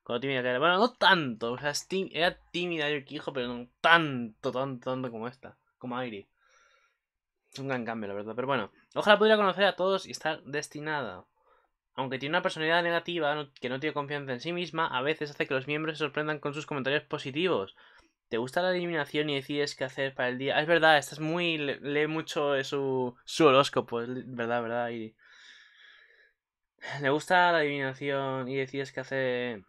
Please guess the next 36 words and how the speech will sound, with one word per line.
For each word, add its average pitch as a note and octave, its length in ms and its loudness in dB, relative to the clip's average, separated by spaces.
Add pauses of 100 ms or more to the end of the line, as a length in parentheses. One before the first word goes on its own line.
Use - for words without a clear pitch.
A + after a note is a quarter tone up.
(140)
para B2+ 160 4
el A#2+ 80 -2
día C3 160 2
en B2 100 -4
función C3 280 -6
de C3 40 0
los B2+ 100 -2
resultados B2+ 300 0
de B2+ 60 -2
la B2 60 0
adivinación B2 440 -6
que B2+ 80 -6
viste B2 180 -6
en A#2+ 80 -4
la A2+ 60 -4
mañana? A2+ 420 -4 (460)
Totalmente, A2+ 420 -6
le G#2+ 80 -6
influye A#2 300 -8
el G#2 60 -6
horóscopo. G#2+ 480 -12 (2000)
En C#3+ 120 -2
fin, D3+ 260 0
quince C3 300 -2
años, E3+ 500 0
<clears throat> F3+ 960 -2
catorce A#2+ 320 -6
de A#2+ 100 0
marzo, D3+ 680 2
uno C3+ 160 -4
cincuenta D3 760 -2
y B2+ 80 -4
es A#2 100 -8
de G#2+ 60 -8
Tokio. A2 400 -8 (1400)
Siguiente. - 600 -10